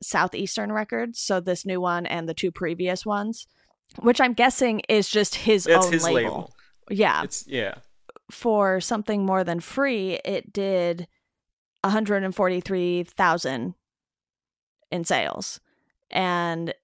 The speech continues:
Speaker 1: that is not bad in twenty fifteen at all, <laughs> you know,
Speaker 2: Was
Speaker 1: especially
Speaker 2: that, was that total for the year?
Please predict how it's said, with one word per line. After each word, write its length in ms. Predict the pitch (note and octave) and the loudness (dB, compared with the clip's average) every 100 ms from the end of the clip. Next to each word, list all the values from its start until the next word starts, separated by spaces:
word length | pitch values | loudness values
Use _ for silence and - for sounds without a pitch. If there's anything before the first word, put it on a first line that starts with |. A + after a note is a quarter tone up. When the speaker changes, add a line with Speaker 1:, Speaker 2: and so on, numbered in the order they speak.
| _ | _
Speaker 1:
that 400 | - G#3+ A3 A3+ - | -4 0 2 2 0
is 220 | G#3 F#3 | -4 -2
not 360 | F#3+ F3 E3 - | 0 2 2 2
bad 420 | D3 A#2+ F#2 - | 0 2 0 -2
in 260 | - F3+ E3+ | -2 -2 -2
twenty 300 | - F3 - | -2 -2 -2
fifteen 720 | - - - - A2 B2 G3+ - | -6 -6 -2 -2 -2 -6 -10 0
at 180 | F#3+ - | 2 4
all, 300 | D3+ A#2 G#3+ | 4 4 6
<laughs> 140 | D4+ | 6
you 280 | A#3 C4+ A#3+ | 6 4 4
know, 180 | G#3+ F#3+ | 4 2
Speaker 2:
Was 100 | F#3+ | 2
Speaker 1:
especially 340 | - G3 - | 0 0 6
Speaker 2:
that, 320 | E3 E3 E3 - | 8 8 6 -4
was 200 | - D#3+ | -6 -2
that 220 | D#3+ D#3+ - | 4 2 2
total 440 | D#3+ D#3 D#3 D#3 | -2 0 0 -2
for 180 | D3+ D3 | -4 -6
the 120 | C3+ | -4
year? 560 | C3+ C3 C3+ C#3 D3+ | -6 -4 -2 -2 -4